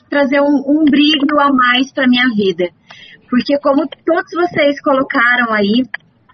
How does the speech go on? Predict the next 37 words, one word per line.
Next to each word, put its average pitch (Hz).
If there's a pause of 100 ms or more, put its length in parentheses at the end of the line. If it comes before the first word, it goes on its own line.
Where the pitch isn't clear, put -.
(100)
nas 208
respostas 226
de 208
vocês, 240 (420)
é, 226
o 226
principal 277
objetivo 294
do 269
programa 269
é 277
dar 269
voz 269
pra 277
quem 277
talvez 262
não 254
tenha 254
tanto 254
espaço. 196 (460)
E 233
a 240
gente 269
tem 285
muita 330
história 269
bacana 247
pra 240
contar, 220 (540)
de 233
gente 254
que 285
não 285 (100)
tem 294
espaço 240
pra 220
contar. 190